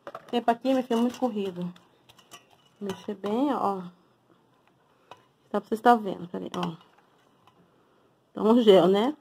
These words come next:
Eu vou levar no fogo pra derreter e já volto com vocês. Tá? Então, hoje tá, olha, gente, tá muito quente aqui. O sol aqui tá de lascar, igual eu falo pra minha amiga. O sol aqui tá fervendo.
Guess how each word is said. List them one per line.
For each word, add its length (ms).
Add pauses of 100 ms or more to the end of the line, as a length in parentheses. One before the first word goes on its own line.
(400)
Eu 100
vou 140
levar 280
no 160
fogo 540
pra 100
derreter 440
e 40
já 120
volto 400
com 100
vocês. 680 (1080)
Tá? 160
Então, 160
hoje 280
tá, 200
olha, 320
gente, 180
tá 60
muito 280
quente 360
aqui. 120
O 60
sol 240
aqui 160
tá 140
de 100
lascar, 400
igual 160
eu 60
falo 140
pra 100
minha 120
amiga. 400 (600)
O 40
sol 140
aqui 140
tá 100
fervendo. 880